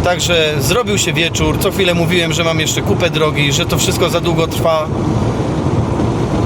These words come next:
Wypytywali o wszystko, no nie będę teraz mówił o co, bo powiem to przy następnym punkcie. W końcu zrobiła się godzina dwudziesta pierwsza, zrobiło się ciemno,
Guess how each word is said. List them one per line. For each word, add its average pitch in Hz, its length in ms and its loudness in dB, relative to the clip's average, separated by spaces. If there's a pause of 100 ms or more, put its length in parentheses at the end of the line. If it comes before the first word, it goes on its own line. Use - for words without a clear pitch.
(1400)
Wypytywali 220 540 0
o 214 80 2
wszystko, 185 540 2
no 160 80 4
nie 185 100 2
będę 180 200 2
teraz 165 300 0
mówił 160 360 2
o 175 120 2
co, 165 300 2 (540)
bo 165 420 2
powiem 170 260 2
to 156 100 0
przy - 180 -2
następnym 160 480 0
punkcie. 160 380 2 (3000)
W - 40 0
końcu 196 240 0
zrobiła 170 360 2
się 165 120 -4
godzina 151 320 0
dwudziesta 143 420 0
pierwsza, 160 540 0
zrobiło 160 380 0
się 143 140 0
ciemno, 151 500 0